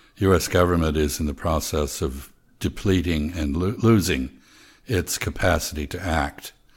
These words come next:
not only domestically, but internationally. Uh, the devaluation of expertise and experience is extreme.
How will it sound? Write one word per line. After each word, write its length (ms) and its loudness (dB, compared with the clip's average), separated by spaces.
not 220 0
only 240 2
domestically, 720 -2
but 200 -4
internationally. 800 -6
Uh, 360 0
the 140 2
devaluation 800 6
of 120 0
expertise 1080 0
and 160 0
experience 760 2
is 180 -4
extreme. 640 -4